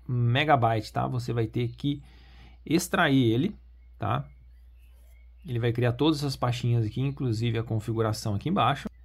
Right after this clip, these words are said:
Depois, então, que esse arquivo aqui tiver já descompactado, você vai ter essas pastas, tá? O que que você vai ter que fazer, galera? Você vai pegar simplesmente,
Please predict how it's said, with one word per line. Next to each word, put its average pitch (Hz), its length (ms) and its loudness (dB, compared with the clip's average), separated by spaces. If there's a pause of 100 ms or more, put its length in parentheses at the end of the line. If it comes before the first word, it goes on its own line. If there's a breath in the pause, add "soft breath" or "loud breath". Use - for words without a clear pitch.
(160)
Depois, 165 280 2
então, 170 180 2
que 160 60 2
esse 160 120 2
arquivo 147 380 2
aqui 135 160 -2
tiver 127 320 0
já 120 140 2
descompactado, 180 880 0
você 135 240 -2
vai 117 160 2
ter 113 120 0
essas 131 260 -4
pastas, 135 520 0
tá? 123 240 -4 (580 loud breath)
O - 40 -20
que 143 140 -4
que 143 40 -10
você 151 220 -2
vai 147 100 2
ter 143 120 0
que 139 80 -14
fazer, 110 420 2
galera? 92 240 -4
Você 117 220 -4
vai - 80 -2
pegar 147 360 0
simplesmente, 160 1040 -2